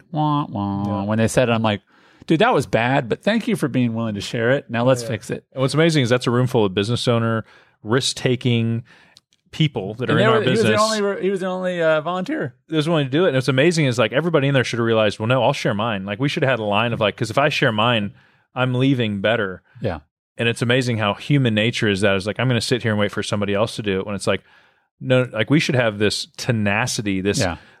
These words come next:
Speaker 2: lack of patience for, "Get me to that thing."
Speaker 1: And humility. I mean, just
Speaker 2: Mm-hmm.
Speaker 1: saying, "Let's assume mine sucks, and so I'm gonna share it with everyone 'cause I don't want it to be bad anymore,"
Speaker 2: Yeah.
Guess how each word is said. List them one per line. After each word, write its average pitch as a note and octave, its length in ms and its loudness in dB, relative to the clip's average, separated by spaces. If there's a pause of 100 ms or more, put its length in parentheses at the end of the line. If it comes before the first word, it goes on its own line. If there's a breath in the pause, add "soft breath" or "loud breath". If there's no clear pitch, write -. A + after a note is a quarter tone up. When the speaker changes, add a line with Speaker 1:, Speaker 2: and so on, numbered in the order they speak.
Speaker 2:
lack A#2 340 0
of C3+ 160 0
patience A#2+ 560 0
for, G#2 480 0 (520 soft breath)
"Get D3 180 -2
me C#3+ 100 2
to A#2 60 0
that G2 240 0
thing." G2 300 -6
Speaker 1:
And G3 200 2
humility. A2+ 560 2 (160)
I - 60 -16
mean, A#2 140 -2
just F#2+ 160 0
Speaker 2:
Mm-hmm. - 60 2
Speaker 1:
saying, G#2 360 -2
"Let's A#3 240 0
assume G3 400 0
mine D#3 260 2
sucks, - 720 -2 (300)
and B2 520 2
so C#3 100 0
I'm B2+ 60 2
gonna A#2+ 200 2
share - 420 -2
it A#2 40 2
with G#2 100 0
everyone G#2 260 0
'cause B2 180 -2
I A#2 80 0
don't A2+ 160 -2
want D#3 120 0
it - 60 -6
to - 80 -4
be E3+ 60 -2
bad F3+ 240 0
anymore," F#2+ 320 -4
Speaker 2:
Yeah. G#2 100 -8